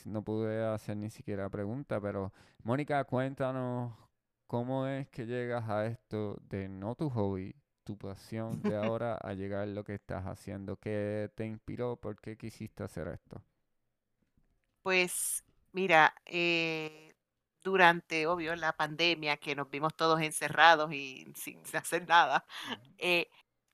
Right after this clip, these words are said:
Speaker 2: yo, eh, observaba, ¿verdad? Otros streamers y entonces, y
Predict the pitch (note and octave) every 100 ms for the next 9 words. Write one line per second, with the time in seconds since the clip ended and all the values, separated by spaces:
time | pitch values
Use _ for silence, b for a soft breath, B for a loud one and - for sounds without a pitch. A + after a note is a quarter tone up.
0 | - - G#3 A#3 - B3+ B3+ C4 C4 B3+
1 | - B3 - A#3+ A#3 C#4 D4 G#3+ A3 A#3+
2 | _ _ _ - _ _ _ _ _ _
3 | _ _ - F3+ F#3 B3+ - G3+ G#3 -
4 | A3 D4 D4 A#3 G3 F3 F3 - E3 E3
5 | - G#3 G#3 G3+ - - - F#3 F3 D#3+